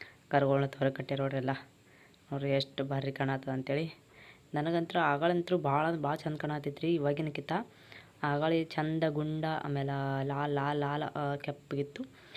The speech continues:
ಆ, ಇವತ್ತಿನ ವ್ಲಾಗ್ ಇಲ್ಲಿಗೆ ಎಂಡ್ ಮಾಡತ್ತೀನಿ ರೀ. ಮತ್ತೆಲ್ಲರಿಗೂ ಮುಂದಿನ ವಿಡಿಯೋ ಸಿಗ್ತೀನಿ. ಇವತ್ತಿನ ವಿಡಿಯೋ ಇಷ್ಟ ಆಗಿತ್ತು ಅಂದ್ರೆ ಪ್ಲೀಸ್ ಲೈಕ್ ಮಾಡಿರಿ, ಶೇರ್ ಮಾಡಿರಿ, ಸಬ್ಸ್ಕ್ರೈಬ್ ಮಾಡ್ಕೊರಿ, ಸಪೋರ್ಟ್ ಮಾಡಿರಿ.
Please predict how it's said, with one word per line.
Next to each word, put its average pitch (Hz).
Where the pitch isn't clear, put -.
ಆ, 170
ಇವತ್ತಿನ 151
ವ್ಲಾಗ್ 151
ಇಲ್ಲಿಗೆ 160
ಎಂಡ್ 156
ಮಾಡತ್ತೀನಿ 143
ರೀ. 156
ಮತ್ತೆಲ್ಲರಿಗೂ 143
ಮುಂದಿನ 139
ವಿಡಿಯೋ 139
ಸಿಗ್ತೀನಿ. 151
ಇವತ್ತಿನ 175
ವಿಡಿಯೋ 151
ಇಷ್ಟ -
ಆಗಿತ್ತು 143
ಅಂದ್ರೆ 143
ಪ್ಲೀಸ್ 143
ಲೈಕ್ 147
ಮಾಡಿರಿ, 143
ಶೇರ್ 143
ಮಾಡಿರಿ, 139
ಸಬ್ಸ್ಕ್ರೈಬ್ 147
ಮಾಡ್ಕೊರಿ, 147
ಸಪೋರ್ಟ್ 143
ಮಾಡಿರಿ. 143